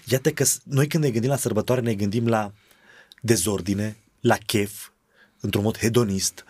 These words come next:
plăcere, adică: "Lasă, Domnul, măcar acum că e sărbătoare, să fac ce vreau." Sărbătorile, în mentalitatea iudaică, i-, reprezentau zona în care oamenii nu făceau niciodată ce voiau. Făceau ce-a zis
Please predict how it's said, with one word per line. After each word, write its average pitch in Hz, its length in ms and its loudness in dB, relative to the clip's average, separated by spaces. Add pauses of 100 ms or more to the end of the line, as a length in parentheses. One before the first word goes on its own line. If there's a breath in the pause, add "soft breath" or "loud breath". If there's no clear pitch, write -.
(100)
plăcere, 98 580 0 (400 loud breath)
adică: 95 240 -4
"Lasă, 185 400 2
Domnul, 190 320 4
măcar 175 300 4
acum 180 320 6
că 175 60 4
e 185 40 8
sărbătoare, 165 540 4
să 151 160 2
fac 156 220 4 (160)
ce 135 180 2
vreau." 107 400 2 (500 loud breath)
Sărbătorile, 107 1200 2
în 107 140 0
mentalitatea 95 600 0
iudaică, 95 640 0 (320 loud breath)
i-, 131 240 0
reprezentau 120 640 2
zona 135 680 2
în 120 120 0
care 117 200 0
oamenii 123 280 0
nu 135 80 -2
făceau 120 240 0
niciodată 151 600 0
ce 135 120 0
voiau. 117 340 -2 (460 soft breath)
Făceau - 300 -2
ce-a - 200 0
zis 95 240 -2